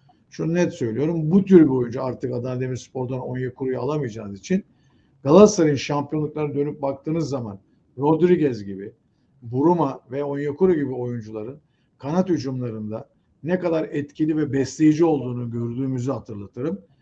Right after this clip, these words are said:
Bu besle-, bu beslenmeden dolayı, e, Gomis ve Cagne gol kralı olmuştu Galatasaray'da üst üste.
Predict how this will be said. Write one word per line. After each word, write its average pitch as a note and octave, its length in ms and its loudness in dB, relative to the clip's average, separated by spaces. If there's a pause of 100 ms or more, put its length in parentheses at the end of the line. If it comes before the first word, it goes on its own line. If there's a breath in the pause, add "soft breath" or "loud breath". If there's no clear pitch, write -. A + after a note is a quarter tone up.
(200)
Bu E3+ 340 8
besle-, C#3 460 -6 (100)
bu D3 240 -2
beslenmeden C#3 760 -8
dolayı, B2 360 -8 (460)
e, C3 240 -8
Gomis C3+ 480 0
ve B2 140 -6
Cagne C3 380 -6
gol F3 220 8
kralı A#2+ 540 -2
olmuştu G#2 520 -14
Galatasaray'da G#2 580 -16
üst - 260 -20
üste. F#3+ 360 -8